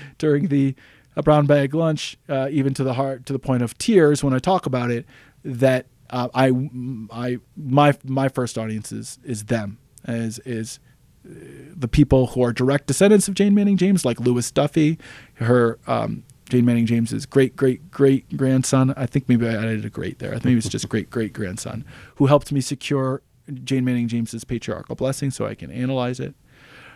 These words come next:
And her spiritual descendants, like, uh, like the Sisters of Zion, Tamu and Zandra, J-, Juri Harwell, and, and, and folks in the Genesis group, and also non-white Mormons around the world to, who can look to Jane Manning James.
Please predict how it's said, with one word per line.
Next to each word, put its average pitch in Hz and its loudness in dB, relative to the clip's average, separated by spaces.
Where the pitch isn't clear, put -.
And 120 2
her 120 2
spiritual 143 4
descendants, 123 -4
like, 110 -6
uh, 135 -2
like 131 2
the 127 4
Sisters 120 0
of 117 0
Zion, 123 2
Tamu 117 4
and 110 -4
Zandra, 127 4
J-, 123 -10
Juri 123 4
Harwell, 131 2
and, 110 -6
and, 110 -6
and 107 -6
folks - 0
in 110 0
the 107 -2
Genesis 123 -2
group, 117 -6
and 131 0
also 147 2
non-white 170 4
Mormons 170 2
around 170 4
the 175 4
world 175 4
to, 156 2
who 160 0
can 170 2
look 208 6
to 220 2
Jane 180 6
Manning 151 4
James. 117 -6